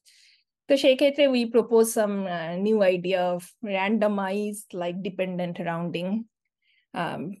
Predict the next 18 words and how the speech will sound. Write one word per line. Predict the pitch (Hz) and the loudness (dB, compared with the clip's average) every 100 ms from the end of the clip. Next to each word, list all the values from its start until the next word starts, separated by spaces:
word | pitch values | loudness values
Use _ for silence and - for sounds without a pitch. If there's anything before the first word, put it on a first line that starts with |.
| - | -14
সে-, | - - 233 | -12 -2 0
সেটাও | 202 214 196 | 0 2 2
আরেকটা | 180 175 185 | 2 0 -6
পার্ট | - 143 - | -6 -10 -10
ছিল। | 147 190 - - | -12 -12 -4 2
তো | |
মোটামুটি | 302 311 370 392 403 | 4 6 4 4 4
randomized | 349 277 294 320 320 | 4 4 4 4 4
algorithms, | 311 285 269 269 269 269 | 2 2 2 0 0 -2
approximation | 240 214 196 - 220 208 220 208 | -4 -6 -8 -4 -6 -2 -2 -2
algorithms, | 190 196 190 190 190 190 190 220 | -2 0 2 2 -2 -4 -8 -6
resource | 196 185 185 180 | -6 -4 -4 -2
allocation, | 180 180 175 165 185 175 | -4 -2 -4 -4 -4 -4
এইসব | 185 202 185 | -4 -4 -4
নিয়ে | 180 | -2
আমার | 165 165 | -4 -6
পিএইচডির | - 156 156 - 156 143 _ _ _ _ _ _ _ _ - | -8 -8 -8 -8 -8 -8 _ _ _ _ _ _ _ _ -6
থিসিস। | 160 - 160 - | -6 -6 -10 -14